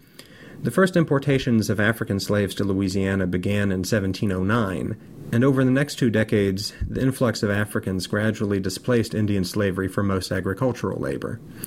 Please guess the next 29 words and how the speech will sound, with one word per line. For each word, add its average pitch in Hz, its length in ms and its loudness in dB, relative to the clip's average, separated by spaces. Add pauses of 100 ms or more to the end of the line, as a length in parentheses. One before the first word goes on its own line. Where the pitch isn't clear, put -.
(640)
The - 80 0
African 185 360 2
slave 139 320 2
trade 110 220 0
to 107 40 0
Louisiana 110 600 2
ended 123 340 2
in 98 80 2
the 95 100 0
seventeen 98 480 -2
thirties 120 480 0
and 101 120 -2
did 107 100 -2
not 113 220 0
resume 101 580 -2 (380)
until 104 400 -2
after 113 340 -2
the 95 80 -6
colony's 104 480 0
cession 101 320 -2
to - 80 -10
Spain. 113 640 -6 (1500)
That 104 180 0
is, 92 160 -2
after 104 380 -2
the 90 260 -2
Seven 92 320 0
Years' 90 240 -2
War. 104 360 -2